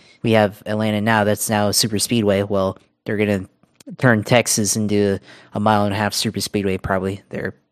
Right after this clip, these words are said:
probably something like that. Uh, so that's what I'm thinking. Um, of course, could be wrong, but, you know, they, like you said, they've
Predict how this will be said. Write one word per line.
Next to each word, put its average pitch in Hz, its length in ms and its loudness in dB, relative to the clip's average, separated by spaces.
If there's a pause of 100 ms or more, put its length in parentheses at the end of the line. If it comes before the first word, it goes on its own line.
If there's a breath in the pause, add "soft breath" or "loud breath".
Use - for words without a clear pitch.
(100)
probably 101 340 2 (100)
something 104 300 -2
like 95 200 -4
that. 98 320 0 (400 loud breath)
Uh, 92 340 -2 (400)
so 98 480 2 (380 loud breath)
that's 135 200 6
what 120 100 6
I'm 120 140 4
thinking. 117 460 0 (220)
Um, 101 260 -2
of 98 60 -10
course, 113 260 2
could 117 160 0
be 113 80 0
wrong, 104 400 2 (320 soft breath)
but, 101 320 2 (140)
you 113 100 -6
know, 98 140 -2
they, 95 300 -4 (220)
like 104 220 -6
you 101 60 -12
said, 98 200 0
they've 98 460 -6